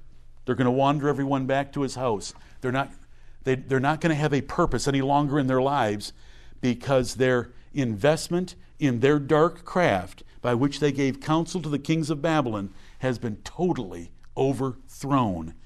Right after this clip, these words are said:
None shall save thee. They will wander around because their whole life has been built on once in a while giving a right answer. Once in a while, a fortune cookie might be right.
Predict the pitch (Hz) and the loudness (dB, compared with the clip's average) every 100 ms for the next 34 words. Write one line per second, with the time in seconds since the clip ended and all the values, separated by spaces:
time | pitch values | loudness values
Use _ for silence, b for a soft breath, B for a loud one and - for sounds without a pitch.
0 | b b b 107 131 135 92 82 - - | b b b -2 2 2 0 -6 -12 -8
1 | 113 104 - 117 104 80 78 - - b | -6 -4 -4 -4 -4 -6 -10 -14 -20 b
2 | b b b b - 135 113 107 127 143 | b b b b -2 -2 0 0 0 0
3 | 139 139 135 127 104 107 131 117 123 110 | 0 0 2 0 0 -4 -4 -2 -2 -4
4 | 92 147 160 175 151 175 139 - - b | -2 -2 0 0 0 0 0 -2 -18 b
5 | b b 123 104 120 104 135 135 120 113 | b b -4 -2 -4 0 0 0 -4 -2
6 | 135 139 143 147 180 123 104 117 123 110 | -4 -2 -4 -2 0 0 -2 -4 -4 0
7 | 123 123 139 151 143 87 - b b b | 0 0 -2 -4 -6 -12 -14 b b b
8 | b b b - - - - - - - | b b b -20 -20 -20 -20 -20 -20 -18
9 | - 127 151 147 120 107 151 156 107 - | -8 2 2 2 -2 0 2 2 0 -2
10 | 156 156 117 107 127 117 117 120 117 113 | -4 -4 -6 -4 -4 -4 -4 -4 -4 -4
11 | 110 139 98 - | 0 0 -2 -8